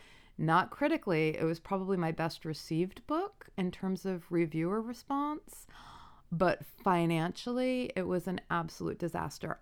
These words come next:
I have not had a new book release like that ever. Not when I launched, uh, my El Greco name with romance writing and the first Rockstar series,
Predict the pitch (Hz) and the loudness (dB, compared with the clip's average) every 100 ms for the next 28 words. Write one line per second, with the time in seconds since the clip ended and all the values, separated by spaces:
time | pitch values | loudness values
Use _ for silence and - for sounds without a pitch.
0 | - 196 208 269 320 285 220 196 202 - | 0 2 4 2 -2 0 0 0 -2 -4
1 | - - 143 135 - - - - - - | -8 -6 -4 -4 -6 -8 -16 -20 -20 -20
2 | - - - - - 165 160 160 185 170 | -20 -20 -20 -16 -2 2 2 4 2 2
3 | 175 170 156 147 143 - - - - - | -2 -2 -4 -4 -4 -6 -10 -12 -16 -18
4 | - - - - - 160 151 147 147 156 | -20 -20 -20 -20 -8 0 2 2 0 -2
5 | 139 127 123 - - - _ - - - | 0 0 -4 -12 -20 -20 _ -20 -20 -20
6 | - - 147 101 73 67 - - - - | -4 6 6 6 0 -2 -8 -20 -20 -6
7 | 175 160 156 170 151 143 139 - 139 143 | 4 6 6 4 4 4 2 2 2 2
8 | 147 143 135 139 139 - - - - - | 2 4 4 4 0 -4 -12 -12 -14 -16
9 | - - - - - - _ - - - | -20 -20 -20 -20 -20 -20 _ -20 -20 -20
10 | - - - 143 127 127 - - 101 143 | -20 -14 -2 2 2 0 -6 -6 0 2
11 | - 87 95 - 151 - 151 143 127 143 | 0 -6 -12 -8 -8 -2 2 2 2 -4
12 | 185 175 180 180 180 175 - 160 160 151 | 0 0 0 0 0 -2 -2 2 2 2
13 | 156 170 185 190 - 185 180 180 180 - | 2 2 2 -2 -2 -2 0 0 -2 -2
14 | 151 147 139 143 - 151 - 175 - - | 0 2 0 -2 -4 -4 -4 -4 -4 -2
15 | 175 - - 170 160 151 151 151 | 0 0 -2 0 2 2 2 0